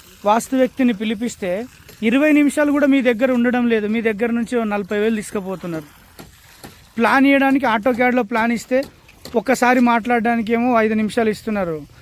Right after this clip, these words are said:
రెండోసారి, మూడోసారి, ఓ పది సార్లు డౌట్ వస్తే సైట్లో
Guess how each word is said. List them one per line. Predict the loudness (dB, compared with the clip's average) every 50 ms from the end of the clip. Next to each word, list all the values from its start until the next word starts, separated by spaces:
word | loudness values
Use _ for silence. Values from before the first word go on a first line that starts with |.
| -20 -18 -8 -4
రెండోసారి, | 0 2 4 4 2 2 4 2 2 2
మూడోసారి, | 2 0 0 0 0 0 0 0 0 0
ఓ | 0
పది | 0 0 0 0 0
సార్లు | 0 2 2 4 4 4
డౌట్ | 4 4 4 2 2 0 -4
వస్తే | -4 -4 -6 -8
సైట్లో | -6 -2 -2 -2 -2 -2 -2 -2 -2 -2 -2 -2 -4